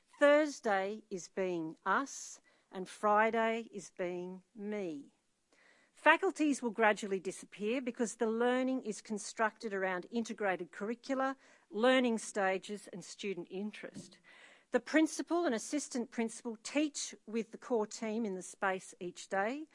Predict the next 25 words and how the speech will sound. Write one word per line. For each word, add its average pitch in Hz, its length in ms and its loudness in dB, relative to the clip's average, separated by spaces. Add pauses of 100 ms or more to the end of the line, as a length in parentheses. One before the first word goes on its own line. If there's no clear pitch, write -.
(260)
because 262 380 4
they 226 180 6
are 202 160 4
instructional 196 840 0
leaders 196 400 0
of 160 120 -6
learning, 220 640 0 (320)
not 214 500 2 (260)
administrators. 180 960 -4 (1080)
The 254 80 0
school 339 420 6
will 254 260 4
ultimately 247 720 4
be 196 140 -4
connected 214 520 -6
with 175 160 -4
other 220 240 2
schools 254 840 -4
and 190 100 -4
the 180 60 -6
community 233 640 -4 (240)
as 202 160 -2
an 208 200 0
innovation 185 720 0
centre. 170 540 -6